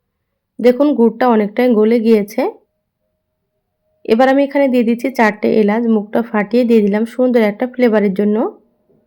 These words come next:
এভাবে করে পাঁচ মিনিট জাল করে নেব,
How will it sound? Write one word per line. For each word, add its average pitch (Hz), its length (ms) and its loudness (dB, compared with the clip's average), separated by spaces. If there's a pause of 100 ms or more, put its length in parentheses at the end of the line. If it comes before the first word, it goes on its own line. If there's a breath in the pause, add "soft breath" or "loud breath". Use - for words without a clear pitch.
(1040)
এভাবে 247 340 2
করে 262 160 2 (120)
পাঁচ 214 260 0
মিনিট 226 320 2
জাল 208 260 2
করে 226 180 0
নেব, 202 180 0